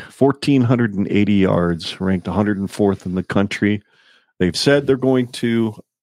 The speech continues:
up that. They're going to run the ball this year. They're gonna focus on running the ball. I did not increase it quite by eight hundred yards this year, but I did increase it by, as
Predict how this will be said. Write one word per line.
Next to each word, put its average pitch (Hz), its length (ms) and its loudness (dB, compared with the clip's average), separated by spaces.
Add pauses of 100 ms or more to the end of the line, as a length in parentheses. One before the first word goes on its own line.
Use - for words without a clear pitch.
up 123 280 -2
that. 92 320 -2
They're 92 100 -6
going 107 280 0
to 98 140 -12
run 107 260 2
the 101 80 0
ball 92 280 -2
this 92 240 -8
year. 98 100 -4
They're 90 100 -4
gonna 92 140 -4
focus - 580 -4
on 92 160 0
running 87 260 0
the 87 80 0
ball. 90 300 2
I 92 80 0
did 98 340 -2
not 120 380 0
increase 110 460 -4
it - 140 -6
quite 139 400 -4
by 101 140 0
eight 92 280 0
hundred 90 340 -2
yards 87 340 -2
this - 280 -4
year, 90 140 2
but 87 160 -2
I 87 80 0
did 92 260 0
increase 95 400 -2
it - 160 -4
by, 90 240 0
as 87 80 -8